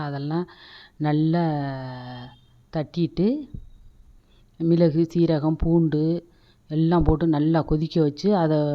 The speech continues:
ஜுரம் அடிக்கிறவங்களுக்கு நல்ல ஒரு பெரிய பெட்ஷீட்டை போட்டு மூடி, அதை வச்சோன்னா சல சல சலன்னு வேர்த்துக்கிட்டும். அதோட சரியா போயிடும். இப்ப எண்ணெயை காய வச்சுக்கிட்டு வெந்தயம் போட்டுக்கணும். இப்ப நம்ம மீன் குழம்பு, நண்டு குழம்பு இதுகளுக்கெல்லாம் வந்து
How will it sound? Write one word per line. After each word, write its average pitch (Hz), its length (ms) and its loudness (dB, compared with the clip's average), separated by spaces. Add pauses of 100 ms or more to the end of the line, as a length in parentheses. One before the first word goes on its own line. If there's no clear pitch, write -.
(560)
ஜுரம் 175 320 4
அடிக்கிறவங்களுக்கு 147 580 0
நல்ல 143 320 0
ஒரு 147 200 4
பெரிய 151 320 -2
பெட்ஷீட்டை 147 420 -4
போட்டு 139 260 -2
மூடி, 156 460 0 (540)
அதை 147 160 -2
வச்சோன்னா 143 300 0
சல 143 260 -2
சல 139 200 -4
சலன்னு 156 320 -4
வேர்த்துக்கிட்டும். 151 500 -2
அதோட 131 240 -8
சரியா 135 300 -10
போயிடும். 123 320 -14 (640)
இப்ப - 200 -2
எண்ணெயை 160 340 4
காய 143 180 -2
வச்சுக்கிட்டு 147 380 -2
வெந்தயம் 180 380 6
போட்டுக்கணும். 131 360 -2
இப்ப 139 160 6
நம்ம 147 260 -4
மீன் 170 280 2
குழம்பு, 156 380 0
நண்டு 156 260 0
குழம்பு 147 340 -2
இதுகளுக்கெல்லாம் 151 640 -4
வந்து 147 200 -4